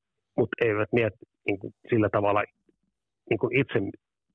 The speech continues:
mieleistänsä musiikkia riippumatta siitä, että mitä joku ympärillä vaatii tai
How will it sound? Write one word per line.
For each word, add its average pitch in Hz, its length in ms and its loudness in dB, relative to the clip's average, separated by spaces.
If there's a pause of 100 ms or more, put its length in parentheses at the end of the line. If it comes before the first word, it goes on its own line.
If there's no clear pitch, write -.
(400)
mieleistänsä 123 720 2
musiikkia 101 600 0
riippumatta 95 600 0
siitä, 98 160 0
että - 140 -6
mitä 101 200 2
joku 98 380 2
ympärillä 92 440 0
vaatii 92 560 0
tai 127 160 0